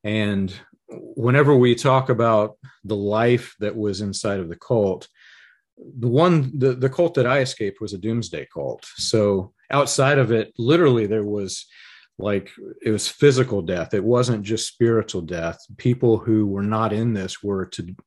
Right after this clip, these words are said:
you know, doom-, doomed on earth and in hell. So whenever, whenever I discuss the, the life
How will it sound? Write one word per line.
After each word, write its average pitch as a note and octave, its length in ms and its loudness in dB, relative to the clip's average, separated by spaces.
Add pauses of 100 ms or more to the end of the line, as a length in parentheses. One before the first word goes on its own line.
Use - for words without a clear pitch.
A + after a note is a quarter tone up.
you G2+ 120 -6
know, F2+ 140 -4
doom-, F#2 500 -4 (540)
doomed C3 360 4
on A#2 180 2
earth B2 240 2
and B2 260 2
in F2 140 -6
hell. B1+ 460 -12 (460)
So G#2+ 560 2 (460)
whenever, B2+ 680 2
whenever C3+ 400 4
I A#2+ 60 2
discuss B2 600 -2
the, G#2+ 560 -6 (140)
the G#2 180 -6
life G#2+ 680 0